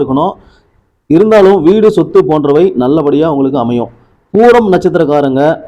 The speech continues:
உடல் ஆரோக்கியத்துல கவனமா இருக்கணும். அவசியமா வெளி உணவுகள், நேரம் தவறிய உணவுகள், உறக்கம் இதெல்லாத்தையும் நீங்க தவிர்த்துடுங்க.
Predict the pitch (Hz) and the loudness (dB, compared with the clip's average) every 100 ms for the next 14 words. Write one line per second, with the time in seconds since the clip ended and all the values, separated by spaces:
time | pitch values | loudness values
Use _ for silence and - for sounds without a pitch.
0 | - 131 175 190 151 151 143 139 139 147 | -4 0 2 4 4 2 0 -2 0 -2
1 | 151 123 143 147 143 120 131 165 - _ | -2 -4 -2 -2 -2 -2 -2 -4 -8 _
2 | _ _ _ - 127 185 190 175 165 180 | _ _ _ -6 -2 2 2 4 2 2
3 | 139 170 190 170 160 147 156 170 - - | 2 4 4 4 2 2 0 -2 -10 -4
4 | 139 175 185 175 156 156 160 180 - 143 | 0 2 0 0 0 0 0 0 -2 -2
5 | 156 143 147 156 123 147 165 156 156 135 | 0 0 0 0 -2 -2 -2 -4 -2 -2
6 | 139 143 135 185 151 147 220 269 - - | 0 0 0 -2 0 0 -2 -4 -12 -4
7 | 131 160 151 135 117 | -4 -2 -4 -4 -6